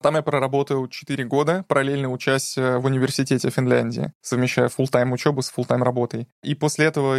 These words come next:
летом, в августе, я сменил работодателя и начал работать U X-дизайнером в финской компании.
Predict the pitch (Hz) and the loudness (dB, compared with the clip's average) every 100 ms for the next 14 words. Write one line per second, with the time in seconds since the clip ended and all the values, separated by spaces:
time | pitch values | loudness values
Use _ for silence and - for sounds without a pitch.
0 | 123 120 - 135 131 127 113 139 131 127 | -2 -8 0 2 2 0 -8 -2 0 0
1 | 131 - 123 - 131 135 165 247 - 127 | -2 -2 -2 -2 -2 0 0 -2 -2 0
2 | 135 135 127 123 - 120 117 - - 131 | 0 0 2 0 -2 -4 -4 -6 -6 -2
3 | 127 127 - 131 127 127 123 127 127 127 | 2 2 2 0 0 -2 0 0 2 2
4 | 143 147 127 123 123 123 120 - 143 - | 2 2 -2 0 2 0 -2 -2 -2 -2
5 | - 127 131 117 117 | -2 0 0 0 -2